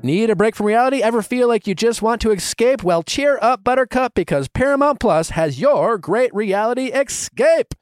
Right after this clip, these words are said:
Escape to new seasons of the biggest competition shows out there like Survivor, Big Brother, and the Challenge World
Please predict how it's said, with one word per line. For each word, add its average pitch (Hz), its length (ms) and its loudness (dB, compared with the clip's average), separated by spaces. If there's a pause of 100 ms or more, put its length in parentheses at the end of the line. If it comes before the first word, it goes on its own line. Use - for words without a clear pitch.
(160)
Escape 247 320 0
to - 80 0
new 247 140 0
seasons 233 400 -2
of 190 160 -2
the 196 100 0
biggest 214 340 0
competition 214 680 0
shows 226 280 0
out 214 220 2
there 220 160 0
like 127 200 0
Survivor, 131 600 0
Big 196 300 0
Brother, 190 260 2
and 143 180 -4
the 120 100 -2
Challenge 202 420 -2
World 202 420 0